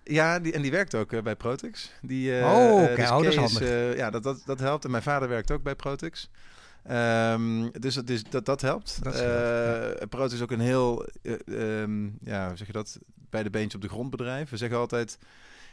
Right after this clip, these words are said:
Speaker 1: in een, in een food- en agribedrijf moet je, als het heel goed gaat, niet te snel juichen. En als het heel slecht gaat, moet je niet te snel huilen.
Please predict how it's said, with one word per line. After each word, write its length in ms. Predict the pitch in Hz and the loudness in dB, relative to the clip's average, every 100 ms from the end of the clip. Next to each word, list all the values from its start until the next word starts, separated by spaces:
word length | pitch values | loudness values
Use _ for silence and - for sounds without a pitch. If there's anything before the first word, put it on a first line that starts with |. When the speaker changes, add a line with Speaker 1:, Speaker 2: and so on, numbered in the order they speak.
| - | -6
Speaker 1:
in 120 | 127 | -2
een, 120 | 123 | -2
in 120 | 131 | -2
een 80 | 123 | -4
food- 260 | - 160 139 | -2 -2 -2
en 120 | 123 | -4
agribedrijf 840 | 143 147 113 110 101 95 98 127 | -4 -4 -4 -6 -4 -2 -4 -4
moet 180 | 120 123 | -6 -6
je, 80 | - | -4
als 120 | 123 | -4
het 100 | 117 | -4
heel 120 | 123 117 | -4 -4
goed 220 | 165 156 | -4 -6
gaat, 280 | 123 104 113 | -4 -4 -4
niet 120 | 113 | -4
te 280 | 123 110 - | -2 -2 -4
snel 240 | - 110 | -6 -4
juichen. 540 | 98 107 120 131 160 226 - - - _ | -2 -2 -2 -4 -6 -8 -14 -20 -20 _
En 160 | 113 120 | -4 -2
als 100 | 117 | -2
het 100 | 117 | -2
heel 120 | 113 | -4
slecht 260 | - 143 | -2 -4
gaat, 220 | - 113 117 | -4 -4 -4
moet 160 | 117 | -4
je 80 | 117 | -4
niet 120 | 120 | -4
te 60 | - | -6
snel 280 | 123 107 101 | -6 -4 -2
huilen. 440 | 113 104 82 - | 0 -2 -4 -12